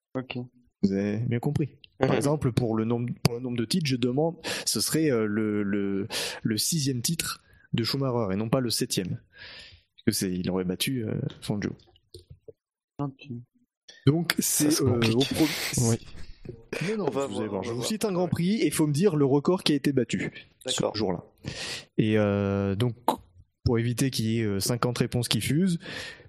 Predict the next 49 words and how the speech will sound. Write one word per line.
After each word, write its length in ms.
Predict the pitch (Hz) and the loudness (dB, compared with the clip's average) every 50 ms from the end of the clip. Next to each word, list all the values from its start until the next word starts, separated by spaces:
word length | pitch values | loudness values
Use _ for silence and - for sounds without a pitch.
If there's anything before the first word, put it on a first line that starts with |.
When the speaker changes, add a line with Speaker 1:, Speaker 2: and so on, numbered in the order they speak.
| _ - | _ -6
Speaker 2:
vous 340 | - 104 110 135 135 131 123 | -4 -2 0 0 0 2 2
avez 160 | 131 120 131 | 2 2 2
le 80 | 131 127 | 2 2
droit 300 | 123 117 127 139 143 147 | 2 2 4 4 4 2
chacun 500 | 143 - 135 120 - - 139 147 156 151 | 2 2 0 2 2 0 0 2 2 2
à 280 | 135 120 110 110 107 - - | 2 4 4 2 2 2 2
une 160 | 185 170 156 | 2 2 2
réponse. 640 | 135 135 - - 135 151 180 - - - - - - - - - - - - - - - | 2 0 0 0 -2 -2 0 0 -2 -2 -2 -4 -8 -12 -18 -20 -20 -20 -20 -4 -2 0
Euh, 1400 | 107 101 98 98 98 98 98 101 101 101 104 104 104 104 107 104 - 67 - - - - - - - 73 73 69 - - | 0 2 0 0 0 0 -2 -2 -2 -2 -2 -2 -2 -2 -2 -2 -2 -2 -2 -2 -2 -2 -2 -2 -2 -2 -2 -2 -2 -2
enfin, 300 | - - - 104 95 90 92 | -2 0 0 0 0 0 0
Speaker 1:
Ah, 60 | - | 0
Speaker 2:
c'est 60 | - 127 | 0 0
le 40 | 120 | 0
Speaker 1:
donc 40 | - - | 0 0
Speaker 2:
premier 200 | 160 170 190 175 | 2 2 2 2
qui 140 | - - 147 | 2 0 0
me 60 | 139 | 0
dit 100 | 127 - | 2 2
la 100 | 135 131 | 0 0
bonne 160 | 120 131 123 | 0 0 0
réponse 400 | 117 120 117 - 135 131 127 - | 0 0 0 0 0 0 0 0
qui 220 | - - 113 107 104 | 0 2 2 2 2
remporte 420 | 104 110 110 127 123 - - - | 2 2 0 0 -2 -2 0 0
un 100 | - 104 | 0 0
point. 260 | 104 120 139 180 - - - - - - - - - - - - - - - _ _ _ _ _ - | 2 2 0 0 -2 -6 -10 -10 -10 -8 -8 -8 -8 -10 -12 -14 -16 -18 -20 _ _ _ _ _ 4
Euh, 320 | 110 104 104 101 98 98 | 4 4 2 0 0 -2
sachant 320 | 95 - 120 107 - 147 143 | 0 0 0 2 2 0 2
que 120 | - 127 | 2 0
dès 200 | 113 120 113 160 143 | 0 2 0 0 2
que 60 | - | 2
quelqu'un 360 | - 151 127 123 - 156 147 | 2 2 2 2 2 2 2
dit 120 | 131 127 135 | 0 0 0
une 80 | 139 131 | 0 2
réponse 680 | 123 127 123 - 143 143 135 123 - - - - - - | 2 0 2 2 0 0 0 0 0 -2 -4 -4 -4 -2
et 80 | - 117 | -2 0
qu'elle 160 | - 120 104 | 0 0 0
est 60 | 104 101 | 0 2
fausse, 420 | - 151 175 185 - - - - - | 2 2 2 2 2 -2 -2 -2 -2
il 140 | 131 110 110 | 0 0 0
a 80 | 113 | 0
plus 220 | - - - 156 156 | 0 -2 -2 0 0
le 60 | 147 | 0
droit 360 | 135 127 123 147 156 156 151 | 0 2 2 2 2 2 2
de 360 | 135 123 120 117 110 107 107 | 2 0 0 2 2 0 0
dire 180 | 104 117 139 131 | 0 0 0 0
de 60 | 127 | 0
proposition, 720 | 117 117 123 - 123 113 104 104 - 170 185 196 196 - - | -2 -2 -2 -2 -2 -2 -2 0 0 0 0 0 -2 -2 -2
euh, 240 | 127 110 104 104 107 | 0 0 0 0 -2
a-, 140 | - - | -2 -4